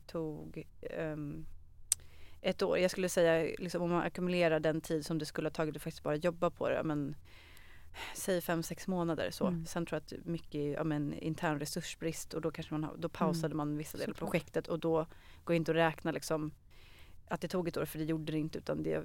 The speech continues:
Speaker 1: har av många andra, eh, anledningar. Men,
Speaker 2: Mm.
Speaker 1: ehm, ja, att, eh, och sen så skulle jag hellre säga att, men, eh, oftast behöver man ju migrera över och då börjar man ju alltid kanske med en kanal och
Speaker 2: Mm.
Speaker 1: sen bygger man på. Så att det är ju
Speaker 2: Mm.
Speaker 1: sällan man har kanske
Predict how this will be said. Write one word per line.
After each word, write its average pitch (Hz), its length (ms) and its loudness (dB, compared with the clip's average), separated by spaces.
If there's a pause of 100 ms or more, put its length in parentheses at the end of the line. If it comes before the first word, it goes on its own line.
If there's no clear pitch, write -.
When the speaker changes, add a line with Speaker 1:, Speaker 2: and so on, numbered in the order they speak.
Speaker 1:
har 165 280 0
av 170 140 -2
många 165 300 -2
andra, 165 220 0 (200)
eh, 165 280 0
anledningar. 175 680 0
Men, 180 360 2
Speaker 2:
Mm. 170 120 6
Speaker 1:
ehm, 165 200 0 (1040)
ja, 180 400 8
att, - 240 -2
eh, - 600 -6
och 185 120 -2
sen 180 240 0
så 190 200 -6
skulle 175 220 0
jag 160 60 2
hellre 180 400 0 (200)
säga 165 280 0
att, - 220 -6
men, 156 300 -2 (600)
eh, 160 380 -4
oftast 165 280 -6
behöver 180 160 6
man 165 120 6
ju 165 60 4
migrera 160 360 4
över 165 460 2
och 165 160 0
då 160 100 0
börjar 170 340 4
man 196 120 0
ju 175 60 2
alltid 156 280 -4
kanske 160 240 -8
med 175 100 -2
en 220 140 2
kanal - 380 -2
och 180 60 -4
Speaker 2:
Mm. 185 120 2
Speaker 1:
sen 156 300 2
bygger 156 160 0
man 151 120 0
på. - 360 -2
Så - 140 -2
att 165 60 -8
det 180 80 0
är 175 40 6
ju 196 40 6
Speaker 2:
Mm. 175 120 2
Speaker 1:
sällan 175 380 4
man 175 140 2
har 165 260 2
kanske 156 420 -6